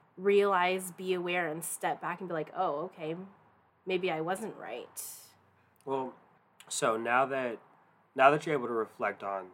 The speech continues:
Speaker 2: your past with your parents, right? Do you find yourself talking about your emotions more with them?
Speaker 1: Yeah, I am. I'm a little bit more open about it.
Speaker 2: Mm-hmm.
Speaker 1: Like, and I mentioned before, like, in previous,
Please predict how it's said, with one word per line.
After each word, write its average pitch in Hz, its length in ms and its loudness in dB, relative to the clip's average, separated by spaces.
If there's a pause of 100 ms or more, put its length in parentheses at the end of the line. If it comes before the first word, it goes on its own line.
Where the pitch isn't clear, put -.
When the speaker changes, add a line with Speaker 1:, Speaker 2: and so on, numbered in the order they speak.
(220)
Speaker 2:
your 110 100 -6
past 104 380 -4
with 98 80 -18
your 98 100 -12
parents, 98 420 -10
right? 117 200 0 (520)
Do 120 60 -8
you 143 140 0
find 156 320 4
yourself 143 480 -4
talking 117 420 0
about 110 280 -2
your 107 100 -12
emotions 107 480 -8
more 135 200 -4
with 143 120 -6
them? 156 220 -6 (680)
Speaker 1:
Yeah, 170 360 -4 (200)
I 190 120 0
am. 180 280 -2 (440)
I'm 233 140 -2
a 220 80 0
little 185 160 0
bit 175 120 -6
more 165 180 -2
open 170 240 -6
about 175 300 -2
it. 190 200 0
Speaker 2:
Mm-hmm. 127 260 -2 (160)
Speaker 1:
Like, 160 360 -6 (540)
and 208 100 0
I 214 80 4
mentioned 214 440 0
before, 185 520 -2
like, 165 180 -2
in 165 120 -4
previous, 175 680 -4